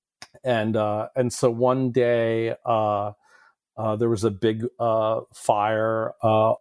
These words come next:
off the side of the, uh, five freeway. And so I just grabbed my camera and, and drove up there. And you can see those pictures, uh, in the Kickstarter video.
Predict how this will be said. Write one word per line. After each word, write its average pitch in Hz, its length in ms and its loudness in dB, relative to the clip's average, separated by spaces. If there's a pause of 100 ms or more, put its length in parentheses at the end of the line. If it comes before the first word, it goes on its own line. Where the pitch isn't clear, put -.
off 120 300 0
the 113 100 -2
side 110 460 0
of 110 120 -6
the, 104 360 -2
uh, 110 180 -6
five 113 400 -2
freeway. 123 720 -2
And 117 300 -2
so - 180 -2
I 110 80 -2
just 113 200 -4
grabbed 113 300 0
my 101 140 -4
camera 113 600 -4
and, 98 300 -12
and 98 320 -6
drove 101 260 -2
up 107 200 0
there. 95 180 -4
And 92 120 -8
you 101 60 -8
can 117 180 0
see 135 220 2
those 107 220 0
pictures, - 680 -6 (640)
uh, 110 260 4 (100)
in 131 240 4
the 120 100 2
Kickstarter 107 580 -4
video. 95 580 -10